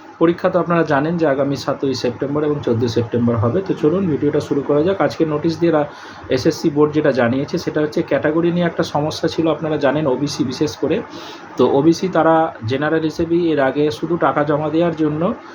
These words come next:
আহ, মানে সিলেক্ট করতে হচ্ছিল এসসি, এসটি নাকি, এ, ওবিসি, কিন্তু ক্যাটাগরি,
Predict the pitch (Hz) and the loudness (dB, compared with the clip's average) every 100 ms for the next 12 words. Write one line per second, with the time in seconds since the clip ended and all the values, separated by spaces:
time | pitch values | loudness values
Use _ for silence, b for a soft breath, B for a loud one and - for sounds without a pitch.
0 | B B - 123 123 117 113 - - - | B B -2 0 2 2 0 -4 -14 -6
1 | 123 120 170 185 180 170 160 - 151 - | -4 -2 0 0 2 2 2 4 2 2
2 | 170 170 - - 151 147 - 226 190 147 | 2 4 2 2 0 0 -4 -2 0 0
3 | - 147 143 B B B 139 135 151 147 | 0 0 -2 B B B -4 0 2 2
4 | 117 117 123 131 143 139 160 160 170 262 | 2 0 -2 -2 0 2 2 2 0 -2